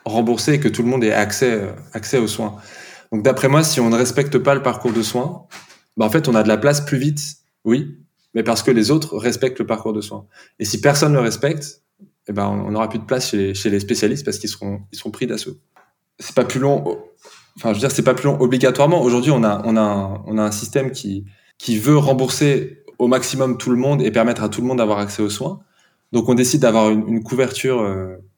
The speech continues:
qui est, qui est absolument géniale, euh, pour, pour les soins et, et d'avoir, euh, une population qui n'a que,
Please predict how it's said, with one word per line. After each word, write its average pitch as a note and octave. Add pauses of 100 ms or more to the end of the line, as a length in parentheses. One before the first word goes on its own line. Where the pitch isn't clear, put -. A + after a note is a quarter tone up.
(440)
qui G2+
est, G2+
qui -
est -
absolument A2
géniale, A2+
euh, G2+
pour, G#2
pour A2
les A2
soins B2+
et, G2+
et -
d'avoir, G#2+
euh, G#2+ (360)
une A2+
population B2 (180)
qui -
n'a A#2+
que, A#2+